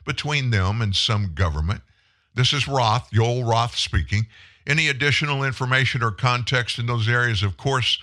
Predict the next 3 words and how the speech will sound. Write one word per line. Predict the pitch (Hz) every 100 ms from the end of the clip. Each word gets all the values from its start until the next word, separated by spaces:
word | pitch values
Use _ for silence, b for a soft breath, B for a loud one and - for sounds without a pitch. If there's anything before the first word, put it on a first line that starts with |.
| B B B
welcome | 98 180 185 220 220 214 - _ _ -
and | 156
appreciated." | 139 131 117 - 76 58 -